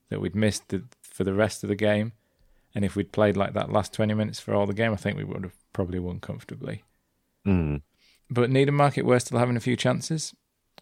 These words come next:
Speaker 1: Um, you probably saw the, the defensive header by Fallowfield, where they flash the ball across goal, uh, and there's a player just running in at the far post, but Fallowfield gets to it first. Um, so yeah, that was,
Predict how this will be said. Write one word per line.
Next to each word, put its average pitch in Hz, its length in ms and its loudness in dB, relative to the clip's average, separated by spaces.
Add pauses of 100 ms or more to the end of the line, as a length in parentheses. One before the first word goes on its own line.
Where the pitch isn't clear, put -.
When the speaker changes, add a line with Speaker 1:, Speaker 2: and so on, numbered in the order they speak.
Speaker 1:
Um, 104 460 -2
you 113 120 -4
probably 110 260 4
saw 113 240 6
the, 104 300 4 (600)
the 104 140 0
defensive 107 460 0
header 107 200 2
by 101 180 4
Fallowfield, 113 800 2 (320)
where 104 120 0
they 95 80 0
flash - 260 0
the 104 80 -6
ball 98 440 2 (100)
across - 260 -6
goal, 107 420 2 (120)
uh, 104 60 -2
and 101 320 0
there's 92 100 -2
a 92 60 -6
player 98 240 0
just 104 240 -4
running 101 180 0
in 92 100 -2
at - 40 -8
the 104 80 -10
far 101 180 -2
post, 107 380 -4
but - 140 -8 (200)
Fallowfield 101 380 -2
gets - 180 -4
to - 120 -10
it - 100 -16
first. - 540 -6 (300)
Um, 95 320 -4
so 95 400 0
yeah, 104 160 0
that 101 180 0
was, 95 300 -8